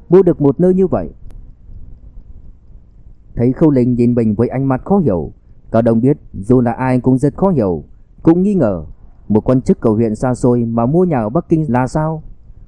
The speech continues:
Ngoài thăm bồ ra thì đúng là không thể tưởng tượng được sao anh lại có tiền để mua. "Đừng dùng ánh mắt đó nhìn tôi,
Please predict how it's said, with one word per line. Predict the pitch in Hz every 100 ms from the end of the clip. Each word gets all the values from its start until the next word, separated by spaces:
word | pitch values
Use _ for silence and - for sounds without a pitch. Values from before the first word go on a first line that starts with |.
| - -
Ngoài | 117 113
thăm | 135 135
bồ | 127 123
ra | 123 120
thì | 120
đúng | 123 196
là | 143 113 107
không | 202
thể | 151 120
tưởng | 123 117
tượng | 127 120
được | 117 - -
sao | - 143
anh | 139 139
lại | 117 113
có | 196
tiền | 131 104
để | 85
mua. | 107 110 110 - - - - - - - - - - - - - -
"Đừng | 135
dùng | 135 151
ánh | 151 170
mắt | 175
đó | 175
nhìn | 202 123 113
tôi, | 127 127